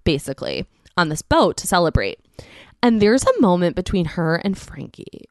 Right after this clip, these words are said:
and they just have such a beautiful relationship. It brings a tear to my eye every time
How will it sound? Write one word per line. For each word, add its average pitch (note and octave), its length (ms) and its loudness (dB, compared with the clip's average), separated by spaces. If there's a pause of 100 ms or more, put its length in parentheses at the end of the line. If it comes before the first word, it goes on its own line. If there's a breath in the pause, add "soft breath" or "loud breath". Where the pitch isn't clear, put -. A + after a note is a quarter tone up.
(140)
and F3 180 2
they F3 200 4
just D#4+ 160 -2
have G4 140 0
such - 260 -4
a G3 80 2
beautiful E3 640 0
relationship. F3+ 960 0 (1000 soft breath)
It A#3+ 220 2
brings D4+ 260 0
a C#4+ 60 2
tear F3 420 0
to - 140 -8
my D3+ 200 -4
eye C3+ 380 -8 (220)
every D#3 580 -10 (100)
time - 340 -14